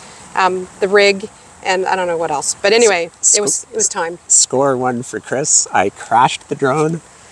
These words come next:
Speaker 2: but I did not lose the drone. So
Speaker 1: But I
Speaker 2: we
Speaker 1: think the mic that got lost was yours.
Speaker 2: Yeah. <laughs> Anyway.
Speaker 1: But better to lose the mic
Speaker 2: Than the drone.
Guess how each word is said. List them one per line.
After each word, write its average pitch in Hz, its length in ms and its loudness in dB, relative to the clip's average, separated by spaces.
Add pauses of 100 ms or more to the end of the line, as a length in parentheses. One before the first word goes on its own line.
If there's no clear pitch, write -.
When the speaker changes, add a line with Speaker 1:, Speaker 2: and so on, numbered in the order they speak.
(120)
Speaker 2:
but - 260 2
I - 160 6
did 101 160 -2
not 101 260 -6
lose 95 300 -2
the 87 100 -6
drone. 76 320 -10 (400)
So 202 120 0
Speaker 1:
But 214 100 2
I 220 60 4
Speaker 2:
we 202 40 2
Speaker 1:
think 240 240 2
the 214 100 -4
mic 202 200 -2
that - 160 -12
got 196 180 -4
lost 185 320 -6
was 190 160 -8
yours. 202 380 -8 (260)
Speaker 2:
Yeah. 80 320 -8
<laughs> - 60 -20 (1040)
Anyway. 92 340 -2 (140)
Speaker 1:
But 226 160 2
better 233 220 6
to 233 100 -2
lose 214 280 -4
the 214 80 -10
mic 196 280 -4 (220)
Speaker 2:
Than 98 160 -6
the 90 80 -4
drone. 85 340 -6